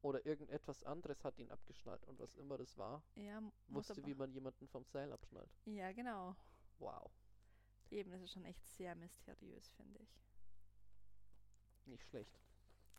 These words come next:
Speaker 2: Also keine andere Theorie als Sasquatch.
Speaker 1: Ich überleg grad. Weil Aliens? <laughs>
Speaker 2: Ja. Ja, vor allem, weil sie einfach i-,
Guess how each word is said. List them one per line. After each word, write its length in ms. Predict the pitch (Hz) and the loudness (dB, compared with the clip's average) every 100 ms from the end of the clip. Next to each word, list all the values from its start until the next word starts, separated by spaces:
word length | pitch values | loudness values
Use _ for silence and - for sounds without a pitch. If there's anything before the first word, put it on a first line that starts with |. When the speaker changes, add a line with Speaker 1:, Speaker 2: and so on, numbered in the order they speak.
| - - - | -10 -10 -2
Speaker 2:
Also 220 | - 214 220 | 2 4 4
keine 340 | 233 226 226 | 6 8 8
andere 220 | 202 214 | 8 6
Theorie 520 | - 202 196 208 214 208 | 4 2 2 4 8 10
als 380 | 190 196 - - | 10 10 8 -2
Sasquatch. 880 | - 190 202 - 196 214 - - - - - - | 4 4 4 2 2 2 2 0 0 -2 -4 0
Speaker 1:
Ich 180 | 147 - | 4 8
überleg 320 | 139 131 143 | 12 12 12
grad. 260 | 143 120 - - - - - - - - - - - - | 12 10 8 -6 -2 0 0 -2 -6 -6 -6 -8 -10 8
Weil 320 | 143 127 123 - - - - - - - - - - - - - - - - - - | 12 12 10 4 -4 -6 -10 -16 -18 -18 -16 -16 -14 -14 -14 -12 -4 -4 -4 -6 8
Aliens? 760 | 170 170 185 190 208 240 - - - - 208 | 12 12 12 10 10 8 0 -4 -4 -6 12
<laughs> 540 | - - 262 277 - - - - - - | 12 12 12 12 12 12 8 2 -4 -4
Speaker 2:
Ja. 520 | 220 208 208 320 359 240 - 262 - 339 - - - | 0 4 10 12 12 12 12 12 12 10 4 0 6
Ja, 100 | 240 | 8
vor 120 | - 220 | 12 12
allem, 180 | 254 | 12
weil 220 | 226 226 262 | 12 12 12
sie 100 | 294 | 8
einfach 320 | 214 226 - | 6 6 4
i-, 220 | - 226 | 2 0